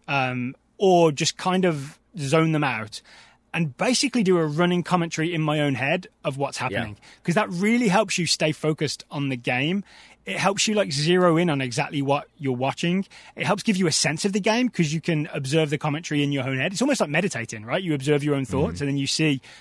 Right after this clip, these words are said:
Speaker 1: "Oh, they keep going up the right side," 'cause I keep saying that in my head. <laughs> Um,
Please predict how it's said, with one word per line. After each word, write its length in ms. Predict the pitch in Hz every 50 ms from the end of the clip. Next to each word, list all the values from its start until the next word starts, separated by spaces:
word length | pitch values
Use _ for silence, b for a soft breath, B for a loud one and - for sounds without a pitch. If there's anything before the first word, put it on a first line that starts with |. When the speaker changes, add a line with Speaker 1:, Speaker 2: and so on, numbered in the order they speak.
| B B B -
Speaker 1:
"Oh, 60 | 202
they 80 | 170 156
keep 160 | - - 185 170
going 180 | 175 156 147 151
up 60 | 175
the 80 | 160
right 180 | 139 135 131 -
side," 300 | - - 131 160 202 -
'cause 140 | - 160 135
I 100 | 135 143
keep 220 | - - 147 156
saying 240 | - 156 135 139 135
that 180 | 131 131 131 - _ -
in 100 | 147 131
my 120 | 131 127
head. 240 | - 135 165 185 - B
<laughs> 40 | B B B B B B - 170 - -
Um, 120 | 185 175